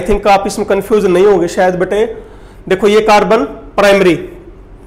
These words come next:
ये कार्बन सेकेंडरी, दो कार्बन जुड़ा हुआ है, ये कार्बन टर्शरी, तीन कार्बन से जुड़ा है।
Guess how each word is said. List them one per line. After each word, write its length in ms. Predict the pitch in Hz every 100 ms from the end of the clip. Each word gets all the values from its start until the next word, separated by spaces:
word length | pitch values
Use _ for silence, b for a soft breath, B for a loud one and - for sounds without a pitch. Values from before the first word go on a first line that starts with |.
| - - - - -
ये 100 | 180
कार्बन 640 | 196 214 214 196 240 240 -
सेकेंडरी, 440 | - 196 202 196 196
दो 180 | 185
कार्बन 300 | 196 190 185
जुड़ा 220 | 180 180 170
हुआ 220 | 151 147
है, 60 |
ये 100 | 160 202
कार्बन 400 | 214 208 233 240
टर्शरी, 400 | 226 196 - 180
तीन 240 | - 214
कार्बन 300 | 202 196 185
से 100 | 185
जुड़ा 200 | 165 147
है। 220 | 139 -